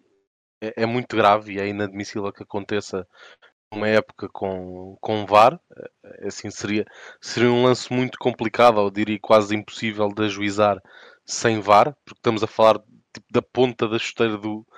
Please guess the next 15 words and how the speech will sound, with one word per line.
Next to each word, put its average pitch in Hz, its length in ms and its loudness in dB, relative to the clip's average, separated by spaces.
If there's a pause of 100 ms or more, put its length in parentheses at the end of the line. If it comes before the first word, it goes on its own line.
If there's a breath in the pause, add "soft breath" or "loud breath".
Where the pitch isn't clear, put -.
(320 loud breath)
do 110 120 -8
Paulinho, 113 360 4
estamos 110 260 -4
a 107 40 -4
falar 107 220 2
de 104 60 -14
nove 110 180 -4
centímetros, 107 520 -10
portanto, 107 340 -6
então, - 0 - (260 loud breath)
para - 140 -4
um 110 40 -2
fiscal 117 360 0
de 107 160 -12
linha, 107 340 -8